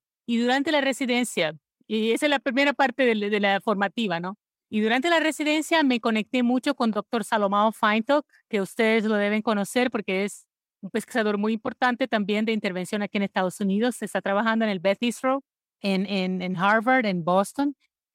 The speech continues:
Es muy amigo mío y él era mi, mi senior, mi si-, mi, mi residente y ya estaba senior, ¿no?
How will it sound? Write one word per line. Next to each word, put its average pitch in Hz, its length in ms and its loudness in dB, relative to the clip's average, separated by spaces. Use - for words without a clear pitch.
Es 202 140 -12
muy 226 140 4
amigo 240 280 4
mío 226 380 2
y 208 200 0
él 214 100 2
era 226 180 2
mi, 202 480 -2
mi 196 140 -6
senior, 190 640 -2
mi 185 160 -6
si-, 233 240 -4
mi, 190 280 -4
mi 196 120 -2
residente 202 1200 -2
y 185 160 -8
ya 180 80 -4
estaba 190 340 -2
senior, 180 400 0
¿no? 190 220 -4